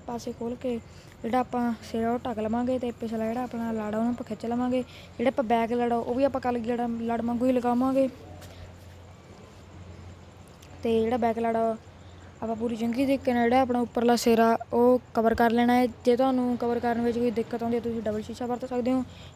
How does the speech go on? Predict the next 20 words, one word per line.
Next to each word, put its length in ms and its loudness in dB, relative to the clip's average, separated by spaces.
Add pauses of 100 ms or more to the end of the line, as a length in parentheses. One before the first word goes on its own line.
ਬੈਕ 260 0
ਲੜ 180 2
ਵੀ 120 4
ਆਪਾਂ 220 -2
ਜਿਹੜਾ 320 0
ਹਾਫ 220 -4
ਫੋਲਡ 200 -4
ਉੱਧਰੋਂ 360 0
ਤੇ 80 0
ਹਾਫ 260 -6
ਫੋਲਡ 140 -4
ਉੱਧਰੋਂ 280 -2
ਕਰਕੇ 240 -6
ਜਿਹੜਾ 180 -6
ਲੜ 220 -6
ਆ 60 -6
ਉਹ 60 -6
ਲਗਾ 260 -4
ਦੇਣਾ 220 -4
ਹੈ। 180 -4